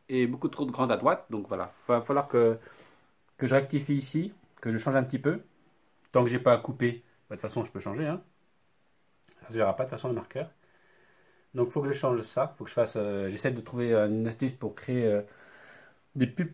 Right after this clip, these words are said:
des plus petits patagones, euh, sur ce côté-là, sinon, euh, sinon c'est trop voyant, hein. Alors en tout cas moi je le sais, parce que je l'ai fait, du, du coup je le vois, et, euh,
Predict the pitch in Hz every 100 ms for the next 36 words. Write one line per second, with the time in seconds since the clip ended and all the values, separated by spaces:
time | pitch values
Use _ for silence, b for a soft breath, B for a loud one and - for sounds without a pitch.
0 | - 120 - 156 - 160 147 147 147 147
1 | 131 123 123 117 127 - - 117 120 160
2 | - 113 127 139 120 104 101 95 95 101
3 | - - - 123 110 - 113 101 85 95
4 | 113 b b b b b b b b b
5 | - 95 90 90 - 104 107 120 117 117
6 | - 117 110 - b b b b _ _
7 | - 98 - 104 104 110 101 101 104 120
8 | 107 95 98 104 170 - - _ _ _
9 | - 127 135 110 101 95 92 90